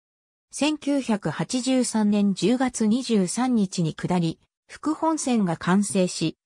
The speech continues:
列車の折り返しが可能な駅となった。このため、これまで隣駅の小湾駅までだった、近郊電車の運行の北限が、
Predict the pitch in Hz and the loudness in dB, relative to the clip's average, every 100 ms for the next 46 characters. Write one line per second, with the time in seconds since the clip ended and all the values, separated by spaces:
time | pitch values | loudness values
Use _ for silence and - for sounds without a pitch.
0 | _ 180 185 - 294 311 254 240 277 285 | _ 0 0 0 0 2 2 0 0 0
1 | 269 247 240 240 - 202 285 269 262 269 | 0 2 0 0 2 2 2 0 0 0
2 | - - 180 165 - 151 - _ _ _ | -2 0 2 0 -2 -4 -4 _ _ _
3 | _ _ - 214 277 269 247 226 - _ | _ _ 2 2 2 2 4 2 0 _
4 | _ 220 285 330 262 240 214 240 285 285 | _ 2 2 2 0 2 2 2 2 0
5 | 240 233 190 - 202 269 247 208 - 170 | 0 0 0 2 2 4 2 0 2 0
6 | 156 196 185 - - 165 - _ - 208 | 2 2 0 -4 -4 -4 -6 _ -2 0
7 | 302 - 277 277 285 - 185 160 185 226 | 0 0 0 2 -2 0 0 2 2 2
8 | 262 254 240 208 190 208 202 180 170 175 | 0 2 0 0 -2 0 2 2 2 0